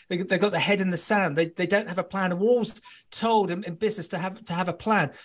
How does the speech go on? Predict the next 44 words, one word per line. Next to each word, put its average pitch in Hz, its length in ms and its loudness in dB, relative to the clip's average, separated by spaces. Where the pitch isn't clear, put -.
Shemi, 254 360 2
do 254 120 0
you 302 140 6
have 240 180 2
a - 40 -4
plan? 123 460 -6
What, 247 180 -4
what's 262 180 -2
your 240 60 8
advice 220 260 4
to 233 60 0
all 214 200 6
of 196 100 2
us 196 180 0
as 175 120 -6
to 185 280 0
how, 220 240 0
how 202 160 2
we 208 100 2
should 196 180 -4
look 202 140 2
to 202 80 -8
plan 196 340 -2
our 185 80 0
future, 220 320 -6
whether 269 200 0
it - 60 -4
be, 196 220 -4
I - 60 0
don't 165 100 -4
know, 170 100 2
per-, 208 280 0
personally 196 500 2
or, 190 340 2
or, 190 360 0
or 185 80 2
on 185 80 0
a, 180 140 -2
a 175 60 -12
career 208 220 -2
perspective? 202 540 -8
What's 262 200 0
your 226 120 4
plan? 135 320 -6